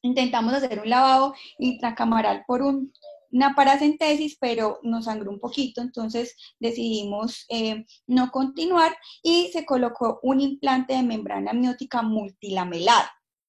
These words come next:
¿Qué es multilamelar? Un injerto de membrana amniótica, perdón, multilamelar. Varios pedacitos de membrana amniótica,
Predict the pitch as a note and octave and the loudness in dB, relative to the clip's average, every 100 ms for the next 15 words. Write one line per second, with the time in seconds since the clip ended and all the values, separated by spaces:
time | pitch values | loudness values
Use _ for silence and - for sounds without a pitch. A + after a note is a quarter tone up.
0 | _ - - C4 B3+ C4+ C#4+ C#4 C#4+ C4 | _ -10 -6 -2 0 2 0 0 -2 0
1 | A3 G#3+ B3+ F#3 - A#3+ A#3 C#4 B3+ C4+ | -2 0 0 0 -2 -4 -2 -2 -2 0
2 | B3+ A3 G3+ G3+ A3 A#3+ A#3+ A#3+ A3+ F#3+ | 0 -2 -6 -4 -4 -4 -8 -12 -8 -6
3 | F#3+ F#3+ - - A#3 A#3+ A#3 A3+ G3 G3+ | -4 -6 -10 -10 -6 -6 -4 -4 -4 0
4 | A#3 F#3 - _ A#3 A#3+ B3 C4+ D4 D#4 | 0 0 -10 _ 2 6 6 2 -2 2
5 | D4+ C#4+ D4 C4 - G#3 - _ _ _ | 2 2 0 -2 -4 -12 -12 _ _ _
6 | A#3 A#3 A3+ A3 A3 G3+ G#3+ - D4 C#4+ | -2 0 0 -2 -2 0 -2 0 4 6
7 | C#4+ C4 G3+ - - C#4+ | 6 4 0 -10 -6 -6